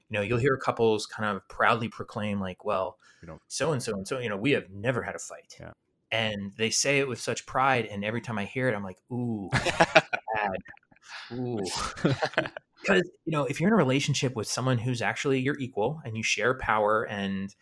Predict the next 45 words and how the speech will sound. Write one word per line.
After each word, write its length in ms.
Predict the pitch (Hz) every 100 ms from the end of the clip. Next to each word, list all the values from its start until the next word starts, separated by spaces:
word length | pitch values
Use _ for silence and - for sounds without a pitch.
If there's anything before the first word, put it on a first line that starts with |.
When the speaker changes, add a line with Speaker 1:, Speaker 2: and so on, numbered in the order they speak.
| _ _ -
Speaker 1:
you 80 | 107
know, 60 |
you're 160 | 107 110
two 560 | - - 123 123 127 -
independent 520 | 117 117 127 117 110
adults 640 | 101 123 113 107 - - -
who 80 | 113
think 260 | - 123 123
for 80 |
themselves, 800 | 107 98 - 151 120 117 131 - _ _ _ _
how 160 | - 143
are 60 | 208
you 140 | 196
not 280 | 143 175 185
gonna 180 | 120 98
have 260 | 101 90
arguments 560 | 92 92 90 - - -
Speaker 2:
Yeah. 80 | 87 _ _ -
Speaker 1:
about 280 | 104 -
things? 420 | - - - - _ _ _ _ _ _ -
I, 80 | 139
it 100 | 139
just, 240 | 147 -
it 80 | 139
seems 240 | 139 120
impossible 400 | 117 170 196 -
to 100 | -
me. 100 | 101
And 60 | 95
it's 100 | 110
like, 180 | 117 - -
the 80 | -
only 140 | 185 190
way 100 | 156
to 80 |
not 140 | 131 117
have 120 | 110
arguments 540 | 139 170 107 95 - -
is 240 | 117 110 -
to 160 | 117
not 480 | 110 117 127 - 110
voice 340 | 110 101 -
your 120 | - 101
opinion 540 | - 165 113 82 131
Speaker 2:
Mm-hmm. 200 | 98 90